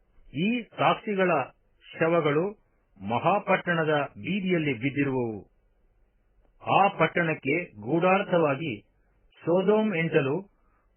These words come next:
ಐಗುಪ್ತ ಎಂತಲೂ ಹೆಸರುಗಳುಂಟು. ಇವರ ಒಡೆಯನು ಸಹ ಅಲ್ಲಿಯೇ ಶಿಲುಬೆಗೆ ಹಾಕಲ್ಪಟ್ಟನು.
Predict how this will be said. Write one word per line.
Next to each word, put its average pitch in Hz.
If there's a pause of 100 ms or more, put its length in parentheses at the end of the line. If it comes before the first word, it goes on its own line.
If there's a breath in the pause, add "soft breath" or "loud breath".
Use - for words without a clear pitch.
(120)
ಐಗುಪ್ತ 180
ಎಂತಲೂ 156
ಹೆಸರುಗಳುಂಟು. 143 (1000)
ಇವರ 143
ಒಡೆಯನು 143
ಸಹ 139 (100)
ಅಲ್ಲಿಯೇ 147 (360)
ಶಿಲುಬೆಗೆ 165
ಹಾಕಲ್ಪಟ್ಟನು. 123